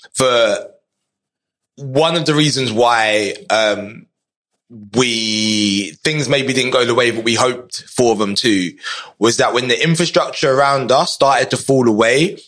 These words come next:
us not having a complete, concrete and solid understanding of the direction that we wanted to go in and the sonic identity that we wanted to have made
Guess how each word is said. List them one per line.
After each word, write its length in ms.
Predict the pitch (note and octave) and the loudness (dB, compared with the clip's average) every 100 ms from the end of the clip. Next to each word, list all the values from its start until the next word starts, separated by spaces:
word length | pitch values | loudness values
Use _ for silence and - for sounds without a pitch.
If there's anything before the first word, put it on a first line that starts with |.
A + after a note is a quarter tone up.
| - - - - | -20 -20 -12 -4
us 240 | D#3 - | -4 -2
not 160 | D3 B2+ | -2 0
having 300 | C#3 C3 B2+ | 0 0 0
a 60 | A#2+ | -2
complete, 680 | - C3 - - D3+ - _ - | 0 -2 -2 -4 -4 -4 _ -2
concrete 640 | - D#3 D3 - C3+ A2 | 0 -2 -2 -2 -2 -2
and 120 | A2+ | -6
solid 600 | - - - F3 D#3 C#3 B2+ | -4 -4 -2 0 2 0 0
understanding 720 | B2+ B2 - B2+ B2+ A2+ A2+ | 0 -2 -2 -2 -2 -2 -4
of 80 | G#2 | -4
the 60 | |
direction 560 | G#2+ A#2 A2+ B2+ - A#2+ | 0 0 0 -2 -2 -4
that 80 | A2 | -4
we 80 | G#2+ | -2
wanted 320 | A2+ G#2 G2 | -4 -4 -6
to 60 | |
go 260 | F#2+ A#2 A2 | 0 2 2
in 120 | G2+ | -2
and 120 | G2+ | -4
the 60 | G#2 | -4
sonic 360 | - B2 A2+ A2 | 0 0 0 -2
identity 560 | G2+ A#2 A2+ - G2+ | 0 -2 -2 -2 -2
that 60 | G2+ | 0
we 60 | |
wanted 340 | G#2 G#2 G#2 - | 0 0 -2 -2
to 60 | |
have 380 | G#2 A#2 F#2+ F2+ - - - - - | 0 0 -2 -4 -12 -14 -16 -14 -4
made 540 | A#2 B2+ A#2 A2 - | 0 0 -2 -4 -8